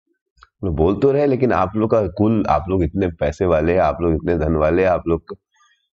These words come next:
इतना विद्या, धन सब अलग ही है मेरा।" तो ब्राह्मण गुस्सा हो गए बड़े वाले कि, "भाई, मैं बोल रहा हूँ मैं अपनी बेटी का शादी करूँ, तू क्या दिक्कत? अपने ब-, आप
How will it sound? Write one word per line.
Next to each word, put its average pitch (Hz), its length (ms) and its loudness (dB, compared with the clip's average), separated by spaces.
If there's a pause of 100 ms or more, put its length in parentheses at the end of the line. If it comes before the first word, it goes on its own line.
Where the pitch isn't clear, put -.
इतना 87 260 -2
विद्या, 82 560 2
धन 85 300 0
सब 87 420 -4
अलग 82 260 0
ही 113 120 2
है 98 120 0
मेरा।" 87 340 0 (1900)
तो 82 60 -2
ब्राह्मण 78 320 2
गुस्सा 90 220 0
हो 101 60 2
गए 104 80 2
बड़े 92 180 2
वाले 87 200 0
कि, 87 120 -4
"भाई, 117 200 0 (1040)
मैं 135 200 2
बोल 147 160 2
रहा 147 100 2
हूँ 151 80 0
मैं 151 120 0
अपनी 151 140 0
बेटी 143 220 2
का 143 80 0
शादी 139 220 0
करूँ, 139 240 0
तू 147 180 2
क्या 117 140 2
दिक्कत? 85 260 -4 (1800)
अपने 95 220 -2
ब-, 76 460 0
आप - 100 -4